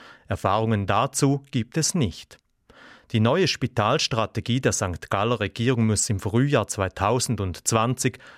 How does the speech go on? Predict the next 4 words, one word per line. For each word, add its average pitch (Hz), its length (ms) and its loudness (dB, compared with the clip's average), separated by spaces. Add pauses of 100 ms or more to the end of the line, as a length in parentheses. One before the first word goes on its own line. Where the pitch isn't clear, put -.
vom 156 220 0
Kantonsparlament 104 1200 0
beraten 98 560 0
werden. 87 460 -2